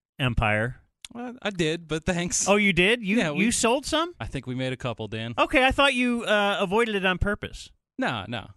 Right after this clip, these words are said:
Speaker 1: You later embraced it?
Speaker 2: <laughs> I, I, I think it was within a couple, like, a week of it happening that we had
Speaker 1: Well,
Speaker 2: shirts out
Speaker 1: early
Speaker 2: there.
Speaker 1: on, you did not embrace it because there was a rumor, tell us if this is true, that you threatened the Soroys with litigation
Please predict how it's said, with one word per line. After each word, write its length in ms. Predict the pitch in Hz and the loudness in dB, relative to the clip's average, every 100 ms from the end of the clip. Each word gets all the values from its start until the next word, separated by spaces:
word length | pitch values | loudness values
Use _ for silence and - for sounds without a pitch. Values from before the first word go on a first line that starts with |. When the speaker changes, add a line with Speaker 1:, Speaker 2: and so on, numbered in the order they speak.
| - | -6
Speaker 1:
You 140 | 170 | -2
later 280 | 170 175 180 | 2 2 2
embraced 380 | 170 175 185 - | 2 0 0 -6
it? 160 | 240 - _ _ | -10 -12 _ _
Speaker 2:
<laughs> 220 | _ - | _ -8
I, 160 | 139 - 170 | -4 -2 -4
I, 40 | - 135 | -6 -10
I 60 | |
think 160 | 120 117 | -8 -6
it 40 | |
was 140 | 110 101 | -6 -6
within 180 | 113 110 | -6 -6
a 60 | |
couple, 380 | 113 107 107 101 _ _ | -6 -8 -8 -12 _ _
like, 200 | 120 113 | -8 -6
a 40 | |
week 220 | 113 131 | -4 -4
of 80 | 113 | -4
it 80 | 113 | -4
happening 360 | 120 135 113 104 | -4 -4 -8 -10
that 60 | |
we 80 | 101 | -10
had 180 | 101 101 _ _ | -10 -12 _ _
Speaker 1:
Well, 140 | 254 254 | 2 4
Speaker 2:
shirts 100 | 262 | 4
out 100 | 349 | 4
Speaker 1:
early 140 | 339 285 | 6 4
Speaker 2:
there. 80 | |
Speaker 1:
on, 260 | 320 294 220 | 6 4 4
you 100 | 214 | 4
did 160 | 202 190 | 4 4
not 240 | 247 269 | 4 4
embrace 440 | 175 147 127 120 | 2 4 2 2
it 200 | 147 160 | -2 -2
because 460 | 175 - 185 165 131 | -6 0 0 0 0
there 140 | 170 175 | 0 2
was 120 | 175 | 0
a 80 | 180 | 0
rumor, 600 | 254 339 185 104 131 - _ _ | 0 0 0 -2 -6 -14 _ _
tell 200 | - 214 | 0 2
us 120 | 220 | 2
if 120 | 214 - | -2 -2
this 180 | 202 | -4
is 100 | 214 - | -4 -6
true, 340 | 262 208 95 _ _ _ _ _ _ _ _ 175 | -4 -4 -6 _ _ _ _ _ _ _ _ 0
that 120 | 190 | 4
you 140 | 180 | 2
threatened 460 | 156 190 208 202 214 | 2 4 2 2 -2
the 60 | 202 | 0
Soroys 540 | - 190 190 175 143 | 0 2 4 2 0
with 160 | 143 139 | -2 0
litigation 720 | 165 160 151 143 - 95 | 0 2 2 0 -2 -8